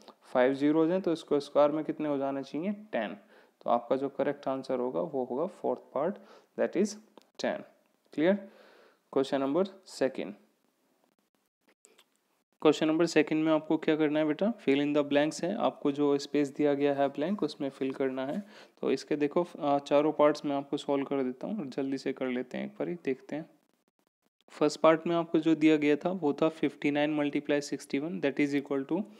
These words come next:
अ, ब्लैंक स्पेस स्क्वायर माइनस वन। ओके, तो फिफ्टी नाइन और सिक्सटी वन को हम रीराइट कर लेते हैं लेफ्ट हैंड साइड से।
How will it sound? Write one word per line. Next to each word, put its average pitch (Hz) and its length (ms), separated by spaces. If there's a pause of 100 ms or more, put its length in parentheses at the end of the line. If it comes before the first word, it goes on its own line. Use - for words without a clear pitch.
(300)
अ, 131 180
ब्लैंक 135 340
स्पेस 160 380
स्क्वायर 156 360
माइनस 151 540
वन। 120 260 (180)
ओके, 160 280 (280)
तो - 80
फिफ्टी 156 360
नाइन 175 240
और 185 80
सिक्सटी 165 360
वन 160 160
को 170 120
हम 170 180
रीराइट 160 420
कर 143 180
लेते 127 300
हैं 202 120
लेफ्ट 135 280
हैंड 143 120
साइड 139 240
से। 220 200